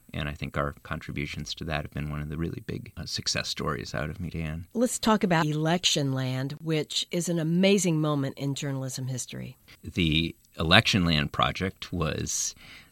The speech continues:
Speaker 1: um, spun out of that same First Draft, Google News Lab, Median, but, uh, with the Google Trends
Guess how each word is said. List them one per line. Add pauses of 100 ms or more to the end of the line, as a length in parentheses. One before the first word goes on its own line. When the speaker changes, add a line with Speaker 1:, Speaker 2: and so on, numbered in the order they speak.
(140)
Speaker 1:
um,
spun
out
of
that
same (180)
First
Draft, (340)
Google
News
Lab, (340)
Median, (520)
but,
uh,
with
the
Google
Trends